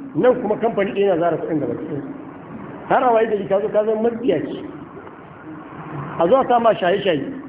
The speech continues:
wiwi, tafkekiya za a zo a maka kamar lasiri kan nan. Ya ce wannan customized wiwi ce ta musamman ce. Giya akwai ta ɗari uku. Sai ka zo an ce ga wata giya dubu goma ake kuɗi. Ba mai shanta sai class kaza, sai class kaza. Sai a bu-, a buɗe muku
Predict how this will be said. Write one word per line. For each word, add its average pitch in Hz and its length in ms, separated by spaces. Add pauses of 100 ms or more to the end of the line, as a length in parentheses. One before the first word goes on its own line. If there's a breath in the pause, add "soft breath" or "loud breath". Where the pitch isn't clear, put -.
wiwi, 262 320 (240)
tafkekiya 254 600
za 247 80
a 220 60
zo 214 80
a 196 40
maka 208 180
kamar 190 200
lasiri 185 360
kan 175 140
nan. - 160 (680)
Ya 214 140
ce 208 100
wannan 202 260
customized 180 520
wiwi 180 300
ce 165 160
ta - 60
musamman 170 420
ce. - 80 (800)
Giya 269 220 (100)
akwai 226 180
ta 262 60
ɗari 220 280
uku. - 180 (540)
Sai 220 100
ka 214 80
zo 196 80
an 202 100
ce 202 100
ga 165 100
wata 185 220
giya 170 240 (380)
dubu 156 260
goma 165 220
ake 135 160
kuɗi. - 240 (840)
Ba 214 180
mai 202 120
shanta 175 300 (420)
sai 190 160
class 175 280
kaza, 143 200
sai 170 140
class 151 180
kaza. - 220 (320)
Sai 220 80
a 208 80
bu-, 202 240
a 180 100
buɗe 196 260
muku 185 200